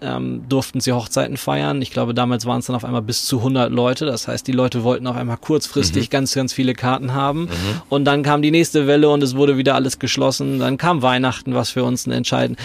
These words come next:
Speaker 1: also es war eine, ein Riesen Auf und Ab. Und ich glaube, das, was wir, was wir, ich weiß nicht, ob wir's unterschätzt haben,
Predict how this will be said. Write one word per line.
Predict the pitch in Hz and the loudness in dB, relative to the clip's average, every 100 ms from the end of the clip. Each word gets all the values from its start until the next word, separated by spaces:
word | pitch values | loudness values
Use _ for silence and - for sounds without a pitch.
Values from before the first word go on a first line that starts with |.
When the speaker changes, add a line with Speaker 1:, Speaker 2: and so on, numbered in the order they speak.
| - | -6
Speaker 1:
also | - 123 | -2 0
es | 156 | 2
war | |
eine, | 147 151 139 - - - | 4 4 2 -2 -14 -2
ein | 139 143 | 0 2
Riesen | 131 170 170 165 | 2 0 0 2
Auf | 143 143 | 2 2
und | 135 | 2
Ab. | 143 220 - - - - - | 2 0 -8 -20 -20 -6 0
Und | 135 | 0
ich | - | 4
glaube, | 147 139 | 2 4
das, | 147 160 | 2 4
was | 156 - | 2 2
wir, | 135 123 113 _ _ - | 2 0 -2 _ _ -4
was | 135 135 131 | -2 0 0
wir, | 123 - - - - _ _ | 0 -2 -12 -20 -20 _ _
ich | - | -4
weiß | 127 | 0
nicht, | 143 | 2
ob | 117 | 0
wir's | 123 | -2
unterschätzt | - 123 117 - 156 - - | -2 -4 -4 -4 -4 -6 -4
haben, | 147 143 147 | -2 0 -2